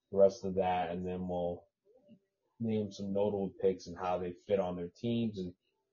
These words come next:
we'll, we'll also give some grades as well to see what teams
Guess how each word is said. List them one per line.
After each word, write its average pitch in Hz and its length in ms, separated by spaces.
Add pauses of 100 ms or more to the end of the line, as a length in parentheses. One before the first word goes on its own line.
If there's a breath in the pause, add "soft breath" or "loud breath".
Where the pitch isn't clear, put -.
(500)
we'll, 101 260
we'll 104 160
also 110 300
give 98 240
some 95 180
grades 87 640
as 87 160
well 87 360
to 87 100
see 95 380
what 98 240
teams 98 680